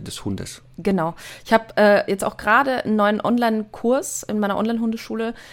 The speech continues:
Speaker 2: gelauncht unter hundetraining punkt me zu dem Thema und bekomme da wahnsinnig viele Fragen dazu. Und dann kann ich das gleich mal nutzen,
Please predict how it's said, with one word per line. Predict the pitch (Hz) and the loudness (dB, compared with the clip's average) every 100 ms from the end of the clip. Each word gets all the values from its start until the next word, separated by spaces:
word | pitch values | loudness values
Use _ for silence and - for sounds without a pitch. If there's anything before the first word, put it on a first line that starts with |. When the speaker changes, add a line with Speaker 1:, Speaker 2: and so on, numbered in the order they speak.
| - | -8
Speaker 2:
gelauncht | - 208 175 185 311 - 214 | 0 4 6 4 2 -4 -8
unter | 202 | -6
hundetraining | 196 202 190 196 202 | -2 -4 -4 -4 -4
punkt | - 190 | -6 -4
me | 196 202 240 | 0 2 0
zu | 233 233 | -2 0
dem | 226 220 | 0 2
Thema | 202 208 226 | 0 2 0
und | 208 202 | -2 -6
bekomme | - - 214 | -8 -2 0
da | 233 202 185 | 4 2 4
wahnsinnig | 190 269 269 233 | 4 2 0 -4
viele | - 214 | -6 -8
Fragen | - 202 208 | -2 0 0
dazu. | 165 - - 254 - - - - | -2 -6 -4 -4 -6 -18 -20 -8
Und | - | -2
dann | 208 | 0
kann | 233 | 2
ich | 240 | 2
das | 233 - | 0 0
gleich | 202 226 233 | 2 2 0
mal | 208 | 0
nutzen, | 214 - - 202 | 0 0 -4 -4